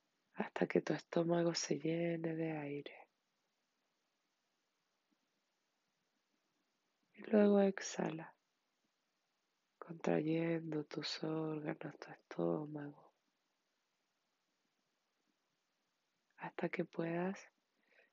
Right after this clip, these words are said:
sentir que exhalaste todo el aire de tu cuerpo. Y luego vuelves a inhalar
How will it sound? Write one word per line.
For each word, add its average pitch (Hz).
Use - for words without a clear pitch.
sentir 190
que 196
exhalaste 180
todo 190
el 196
aire 196
de 202
tu -
cuerpo. -
Y 175
luego 156
vuelves 151
a -
inhalar 180